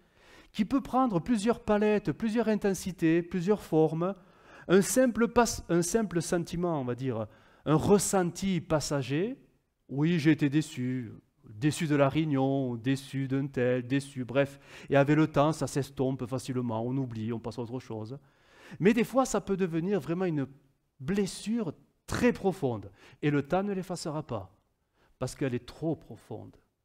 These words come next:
Et plus elle est profonde, plus elle fera des dégâts à l'intérieur.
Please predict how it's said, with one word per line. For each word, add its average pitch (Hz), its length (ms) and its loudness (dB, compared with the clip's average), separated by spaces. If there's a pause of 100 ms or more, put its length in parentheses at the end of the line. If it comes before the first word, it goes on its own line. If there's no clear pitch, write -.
(720)
Et 143 80 2
plus 202 200 -2
elle 196 120 4
est 175 40 6
profonde, 160 680 -2 (380)
plus 165 200 -4
elle 147 100 0
fera 135 320 -4
des 120 140 -2
dégâts 113 340 -4 (300)
à 127 120 -4
l'intérieur. 127 680 -6